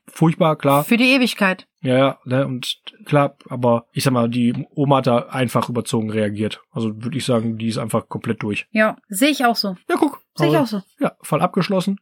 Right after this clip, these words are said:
Speaker 2: Bin ich bei dir. Was sagen wir denn zum Ende?
Speaker 1: Oma weg, hat keinen Zweck.
Speaker 2: Und der Schreck ist auch weg vom Florentin.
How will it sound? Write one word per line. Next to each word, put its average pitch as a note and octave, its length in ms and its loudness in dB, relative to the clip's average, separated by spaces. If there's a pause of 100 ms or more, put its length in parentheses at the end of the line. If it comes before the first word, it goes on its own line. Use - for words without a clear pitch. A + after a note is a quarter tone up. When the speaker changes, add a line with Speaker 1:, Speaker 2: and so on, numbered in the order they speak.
Speaker 2:
Bin C4 140 2
ich B3 140 -2
bei A#3+ 180 2
dir. G3+ 200 -4 (140)
Was B3+ 160 0
sagen E4+ 260 2
wir C#4+ 100 2
denn A3+ 160 4
zum A3 180 -2
Ende? F#3+ 380 -2 (360)
Speaker 1:
Oma A2 460 0
weg, B2+ 360 -2
hat - 260 -8
keinen C#3+ 200 -2
Zweck. - 400 -8
Speaker 2:
Und A3 220 0
der G3 140 -2
Schreck - 480 -2 (100)
ist - 260 -6
auch G#3+ 300 0
weg A3+ 260 0
vom G#3 240 -4
Florentin. G3+ 680 -4